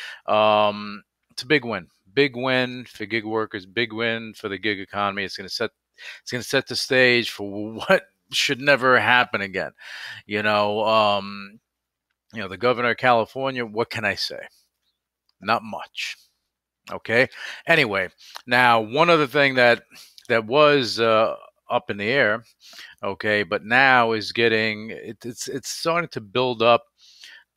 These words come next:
the momentum that it probably should. Okay, years ago, if someone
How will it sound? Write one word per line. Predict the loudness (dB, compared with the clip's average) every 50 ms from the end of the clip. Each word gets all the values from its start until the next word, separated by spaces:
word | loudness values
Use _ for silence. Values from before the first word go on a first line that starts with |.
| _ _ _ _ -16
the | -14 -10
momentum | -8 -8 -4 0 0 0 0 -2 -4 -6 -6 -6 -8 -10 -14 -16 _ _ _ _ _ _ _ _ _
that | 0 2 2 0 0
it | -4 -10 -6
probably | -2 -2 -2 -2 -2 -6 -10 -10 -8
should. | -8 -8 -8 -10 -12 -14 -18 _ _ _ _ -20 -20 -20 -20 -20 -18 _ -8
Okay, | -8 -8 -4 -2 0 2 2 0 -2 -6 -14 -18 _
years | -4 -2 0 0 0 -2
ago, | -4 0 2 2 4 4 4 2 0 -4 _ _ _ -20 -20 -20 _ _ _ _
if | -6 -6 -6 -6
someone | -6 -8 -4 -4 -4 -4 -2 0 2 2 2 2 0 -2 -8 -12 -16 -18